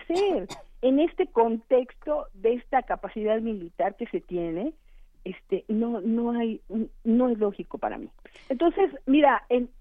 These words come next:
en esta cuestión, yo lo que de alguna manera pienso, Miguel Ángel, es que realmente hay que ir a ver de qué se trata cada cosa.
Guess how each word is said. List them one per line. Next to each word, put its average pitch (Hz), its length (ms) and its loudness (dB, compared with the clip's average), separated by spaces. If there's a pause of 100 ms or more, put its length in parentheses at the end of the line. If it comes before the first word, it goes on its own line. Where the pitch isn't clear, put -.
(360)
en 262 160 2
esta 370 240 0
cuestión, 254 600 -4
yo 294 420 2
lo 285 180 -2
que 185 380 -6
de 185 100 -4
alguna 220 360 -2
manera 190 500 -4 (400)
pienso, 226 460 2
Miguel 196 280 0
Ángel, 208 380 -4 (640)
es 214 200 2
que 233 200 2
realmente 226 800 2
hay 226 160 0
que 208 360 -2
ir 214 200 0
a 208 80 2
ver 202 260 0 (380)
de 240 180 4
qué 285 140 2
se 302 120 0
trata 240 400 0
cada 196 300 0
cosa. - 460 -4